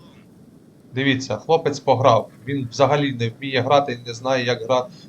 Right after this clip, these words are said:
як ї-, керувати даною машиною. Дивимося далі.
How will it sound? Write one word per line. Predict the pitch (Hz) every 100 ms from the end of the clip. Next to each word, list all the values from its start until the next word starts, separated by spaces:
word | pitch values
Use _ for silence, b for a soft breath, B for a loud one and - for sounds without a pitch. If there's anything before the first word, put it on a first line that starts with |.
| -
як | 113 117 -
ї-, | 143 143 135 123 120
керувати | 127 135 135
даною | 117 123 127 117
машиною. | 117 - - - - - - - - _ - - - - - _ - - - - - -
Дивимося | 113 139 151 143 131
далі. | 117 107